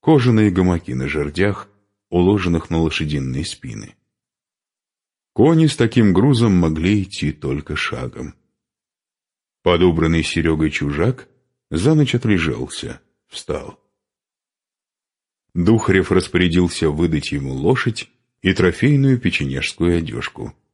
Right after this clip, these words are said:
Оружие не давать. Мало что у чужака на уме. Одежку чужак сразу надевать не стал,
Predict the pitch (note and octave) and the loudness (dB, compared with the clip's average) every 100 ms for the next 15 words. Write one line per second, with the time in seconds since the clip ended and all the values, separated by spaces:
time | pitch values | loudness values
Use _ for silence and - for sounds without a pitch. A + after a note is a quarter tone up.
0 | _ _ _ _ _ - F2+ E2+ F2 F#2+ | _ _ _ _ _ 0 2 4 2 2
1 | A#2 A2 A2+ C3+ A2+ C#2 C2 - - _ | 2 2 2 2 2 0 -2 -8 -14 _
2 | _ _ _ _ _ D2 D#2+ G#2+ E3+ E3 | _ _ _ _ _ -4 0 2 2 2
3 | D#3 - D3 C#3+ B2 B2+ A#2+ B2 - A#2 | -2 -2 0 0 2 0 0 0 0 0
4 | G2 G#2+ A2 F2+ A1+ - _ _ _ _ | 2 2 2 0 -4 -12 _ _ _ _
5 | _ _ _ _ _ _ _ _ _ _ | _ _ _ _ _ _ _ _ _ _
6 | E2+ G2+ F3+ A3 - F#3+ - C3+ D3+ E3 | 2 4 4 2 2 0 2 2 2 2
7 | - A2+ C3+ A#2+ A2 G2 E2+ D#2+ D#2+ D2 | 0 0 2 2 4 2 4 2 2 -4
8 | C#2+ - A1+ G1+ - | -8 -10 -12 -10 -14